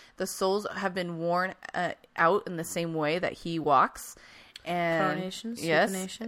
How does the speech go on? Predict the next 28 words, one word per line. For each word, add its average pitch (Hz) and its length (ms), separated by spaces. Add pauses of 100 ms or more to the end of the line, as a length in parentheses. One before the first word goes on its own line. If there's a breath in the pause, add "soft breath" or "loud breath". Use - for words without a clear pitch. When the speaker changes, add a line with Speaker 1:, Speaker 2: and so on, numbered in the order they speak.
Speaker 2:
don't - 20
Speaker 1:
yes, 165 280
Speaker 2:
know. 180 340
Speaker 1:
and 175 80
we 160 80
don't 147 100
know. 160 140 (420 loud breath)
Um, 175 360
but 190 120
it 170 80
was 180 160
not 180 180
enough 190 540
evidence 160 560
to 156 140
arrest 139 320
him. 139 240 (120)
Speaker 2:
Well, 226 120
'cause 214 160
they 202 80
can't 190 180
prove 175 220
that 165 180
bag 170 220
of 165 60
shit's - 260
his. 262 320
Speaker 1:
Mm-hmm. 170 380